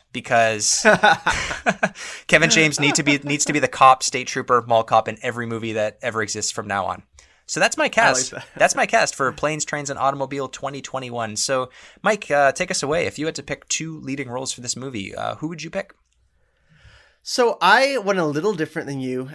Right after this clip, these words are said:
Speaker 2: Uh, I, so I like British actors a lot, and so I, uh, casted Ewan McGregor
Speaker 1: Oh,
Speaker 2: as
Speaker 1: yeah.
Speaker 2: Steve Martin's character. Uh,
Speaker 1: Great.
Speaker 2: 'cause Ewan is a fantastic actor, and, um,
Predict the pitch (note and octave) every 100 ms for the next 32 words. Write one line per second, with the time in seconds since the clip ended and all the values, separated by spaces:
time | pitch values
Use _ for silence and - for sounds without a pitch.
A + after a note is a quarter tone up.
0 | - C3+ C3 - D#3 E3 F3 G3 - _
1 | _ _ - E3 D#3 F3+ F#3 C3+ A#2 C#3
2 | C3+ B2+ B2 B2+ A#2+ A#2 A#2+ - B2 B2+
3 | - C3 B2 C3 C#3 D3 D3+ C#3+ _ _
4 | A#2+ A#2+ A#2+ A#2+ C#3 B2+ - B2+ - D3
5 | C3+ B2+ C#3+ C#3 A2+ - _ - B2+ B2
6 | G2 - B2+ C#3+ C3+ C3 B2 A#2+ C#3+ F#3
7 | - - B2+ A#2 G#2 C3+ B2 - F3+ D#3+
8 | C#3 C3 B2+ - - C3+ - D3 D3 -
9 | - G#2 G#2+ A#2+ A2+ A#2 _ _ B2+ B2+
10 | B2 B2+ A#2 - A#2+ A#2+ A#2+ A#2+ B2